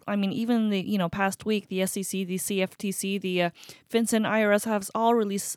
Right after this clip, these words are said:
vari-, various forms of guidance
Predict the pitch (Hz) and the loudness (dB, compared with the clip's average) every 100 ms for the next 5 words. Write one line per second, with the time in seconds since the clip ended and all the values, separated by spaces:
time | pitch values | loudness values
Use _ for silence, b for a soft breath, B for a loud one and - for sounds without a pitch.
0 | - 185 202 196 208 214 - 220 254 262 | -8 -4 0 2 2 -2 -2 2 4 4
1 | - 208 196 196 - 185 - 185 175 170 | 0 0 0 0 -2 -2 0 0 0 -2
2 | 190 | -6